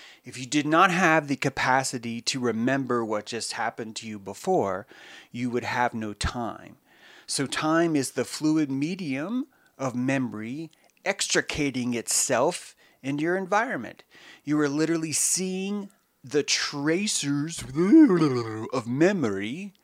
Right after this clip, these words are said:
in your past. Now, you can't directly perceive your past, but you have all this evidence that you've mounted prana to that says, "This photograph was when I was seven years old." And that is not actually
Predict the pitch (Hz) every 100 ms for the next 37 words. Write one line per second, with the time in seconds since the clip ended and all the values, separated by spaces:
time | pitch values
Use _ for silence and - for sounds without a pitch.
0 | _ _ _ _ 117 123 127 - 120 110
1 | 87 - - - _ _ _ _ - 131
2 | 131 143 151 147 123 135 - 131 - 123
3 | - 196 214 151 127 - 104 110 - -
4 | - 120 110 139 151 147 131 120 110 -
5 | - 135 160 120 101 95 - 104 - 117
6 | - 110 120 120 107 - - 151 156 95
7 | - 101 87 85 71 - 104 - 87 -
8 | 285 254 110 80 78 - - 113 113 117
9 | - 151 135 160 185 320 285 - _ -
10 | - - - - - 147 156 165 160 131
11 | 143 147 135 - - 131 135 - 123 98
12 | 95 107 113 _